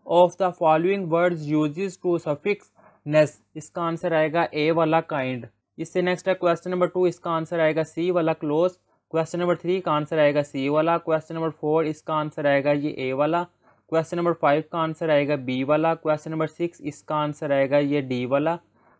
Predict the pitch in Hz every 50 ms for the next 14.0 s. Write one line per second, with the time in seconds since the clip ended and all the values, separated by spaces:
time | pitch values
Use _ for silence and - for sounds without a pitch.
0 | _ - 160 160 156 - 165 170 170 170 170 165 - 165 151 147 147 160 170 170
1 | - 165 160 156 156 151 - 165 160 147 147 143 143 147 151 139 131 135 135 135
2 | 139 147 156 156 165 165 165 165 - 151 156 151 - - 160 160 156 160 160 -
3 | - 135 147 156 156 - 156 143 - - - 147 143 143 139 - 147 139 135 135
4 | 135 135 147 151 - 143 139 139 143 143 139 139 143 143 135 123 120 123 135 151
5 | 170 170 _ _ _ _ _ _ _ _ - 160 160 151 - 160 160 160 156 151
6 | 147 139 147 156 160 - 165 156 151 151 147 - 160 151 143 139 139 139 131 147
7 | 151 147 135 131 131 139 151 151 160 147 147 143 135 127 123 127 123 120 143 175
8 | 180 - _ _ _ _ _ - 151 156 151 156 160 160 160 156 - 151 156 160
9 | 165 - 160 151 143 143 143 - 151 139 135 135 135 147 147 147 143 - 147 131
10 | 120 117 120 117 117 117 110 113 - _ _ _ _ _ _ - 147 147 - -
11 | 175 175 - - 202 196 180 175 175 175 - - - 180 165 165 - - 180 175
12 | - - - - 175 151 139 151 147 143 - - 190 180 - 160 151 147 147 156
13 | 147 - - 160 160 165 170 - - 160 160 151 - - 160 160 160 160 165